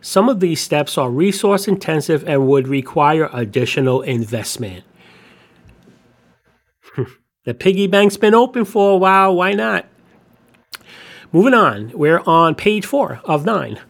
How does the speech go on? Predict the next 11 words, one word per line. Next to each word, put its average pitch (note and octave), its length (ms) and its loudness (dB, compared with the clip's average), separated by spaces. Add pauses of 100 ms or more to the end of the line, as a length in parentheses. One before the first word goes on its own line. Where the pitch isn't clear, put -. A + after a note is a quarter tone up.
(300)
Available G3 500 2
reporting E3+ 460 0
largely C3+ 600 0
inconclusive. B2 920 -6 (640)
Limited A3 400 2
data E3 300 2
leaves C3 320 0
most F#3 340 2
U D#3+ 220 4
A D3+ 160 4
P C3+ 340 -2